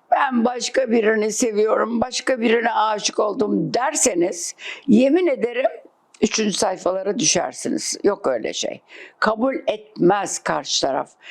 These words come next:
Birisinin onun kocasını ya da karısını, hele karısını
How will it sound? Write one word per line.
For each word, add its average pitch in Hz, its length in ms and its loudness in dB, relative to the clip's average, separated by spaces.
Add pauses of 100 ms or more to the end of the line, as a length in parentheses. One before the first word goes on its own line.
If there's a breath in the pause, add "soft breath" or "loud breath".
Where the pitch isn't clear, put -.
(260 loud breath)
Birisinin 240 920 0 (400 loud breath)
onun 226 560 0
kocasını 208 640 0
ya 214 200 2
da 180 140 4
karısını, 202 520 -2
hele 185 340 0
karısını 233 680 0